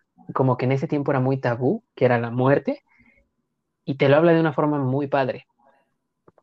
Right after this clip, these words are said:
No, o sea, básicamente te dice, no les quiero decir porque se las voy a spoilear. Digo, ya sé que tiene más de cincuenta años esa película, <laughs> pero véanla,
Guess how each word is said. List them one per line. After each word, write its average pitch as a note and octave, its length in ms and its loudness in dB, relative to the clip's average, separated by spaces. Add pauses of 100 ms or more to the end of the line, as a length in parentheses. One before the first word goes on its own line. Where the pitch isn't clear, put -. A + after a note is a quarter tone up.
(340)
No, B2 240 -8
o - 80 -10
sea, B2 200 -6 (220)
básicamente C3 680 -4
te C3+ 140 -8
dice, C3 800 0 (500)
no F3+ 160 4
les C4 120 6
quiero A#3 140 6
decir G3 200 4
porque F3+ 160 -8
se C3 80 -6
las B2 120 -6
voy C3+ 100 -2
a C#3 40 -2
spoilear. B2 320 -8
Digo, D#3+ 140 -2
ya G#3+ 140 -2
sé - 160 -8
que - 140 -12
tiene A#3 240 0
más C#3 280 0
de C3 100 -2
cincuenta B2+ 460 -4
años B2 180 -8
esa A#2+ 160 -4
película, A2+ 380 -6
<laughs> C3 100 -8
pero D3+ 260 4
véanla, D#3+ 400 0